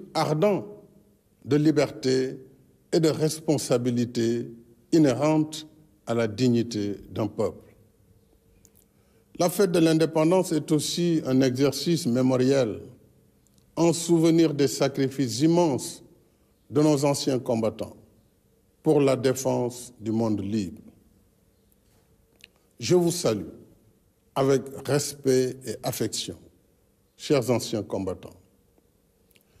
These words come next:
Le souvenir de vos sacrifices restera toujours gravé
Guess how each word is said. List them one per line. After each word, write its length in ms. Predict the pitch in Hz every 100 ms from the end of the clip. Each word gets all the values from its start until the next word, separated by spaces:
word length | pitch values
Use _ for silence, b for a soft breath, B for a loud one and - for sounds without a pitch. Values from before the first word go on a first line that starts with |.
| b b -
Le 100 | 175
souvenir 500 | 170 202 196 196 185
de 120 | 160
vos 160 | 160 160
sacrifices 840 | 160 147 165 156 185 180 - - -
restera 580 | 139 156 156 165 160
toujours 420 | 147 165 151 170 135
gravé 540 | 143 147 147 147 113